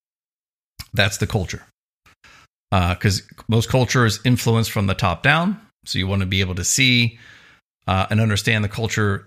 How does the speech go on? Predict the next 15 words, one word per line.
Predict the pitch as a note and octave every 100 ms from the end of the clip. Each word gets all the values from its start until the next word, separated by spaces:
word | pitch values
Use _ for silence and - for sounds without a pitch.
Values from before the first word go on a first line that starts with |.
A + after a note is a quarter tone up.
| G#2+
being | G#2 G#2 F#2+
strong. | - D2+ - - _ _ _ _ - C3+
Now, | G2
research | G#2+ D3+ F#3 -
you |
can | E3+ D#3
do | C#3+
for | C3+
this | B2+ -
question | B2 - A#2
is | G#2
going | A2+
to | A2
be | G2+
Glassdoor, | G2+ G2 A#2 - A#2 C3+ F3+